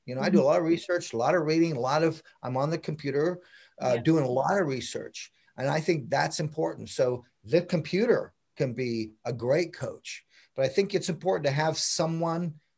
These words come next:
Speaker 1: by your side, uh, uh, or be surrounded by a, a team. And I'm so fortunate to be surrounded by the people I'm surrounded with.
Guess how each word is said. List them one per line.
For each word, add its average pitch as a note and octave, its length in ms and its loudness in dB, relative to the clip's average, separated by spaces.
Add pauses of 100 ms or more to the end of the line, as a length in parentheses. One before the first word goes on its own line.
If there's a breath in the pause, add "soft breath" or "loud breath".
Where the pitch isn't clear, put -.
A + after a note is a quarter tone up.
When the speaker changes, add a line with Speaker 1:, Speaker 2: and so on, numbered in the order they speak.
(120)
Speaker 1:
by C3+ 220 2
your D#3 180 2
side, A#2+ 460 -2 (140)
uh, B2 140 -6 (100)
uh, C#3+ 80 0 (100)
or C#3 80 0
be D#3 160 0
surrounded C3+ 640 -2
by A#2 160 0
a, A#2 120 0 (140)
a B2+ 100 -4
team. A2 480 -6 (240)
And B2 140 -6
I'm C#3+ 180 0
so D#3+ 260 4
fortunate C#3 440 -2
to A#2+ 80 -4
be C3 120 -4
surrounded B2 440 -4
by A#2 120 -2
the A2 100 -2
people A2+ 280 -8
I'm A2+ 140 -6
surrounded G2 420 -12
with. - 200 -20